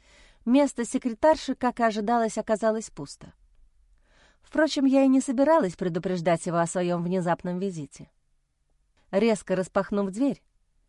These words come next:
я ворвалась в кабинет и обнаружила Матвея, вальяжно развалившегося в своем кресле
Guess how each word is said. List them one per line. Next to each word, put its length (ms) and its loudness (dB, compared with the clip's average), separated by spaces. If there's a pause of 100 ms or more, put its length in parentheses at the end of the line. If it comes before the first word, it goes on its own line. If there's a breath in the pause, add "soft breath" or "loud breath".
(280)
я 220 2
ворвалась 500 0
в 40 -20
кабинет 480 0
и 80 0
обнаружила 580 0
Матвея, 520 -2 (600)
вальяжно 640 2
развалившегося 800 -2
в 60 -12
своем 320 -2
кресле 540 -6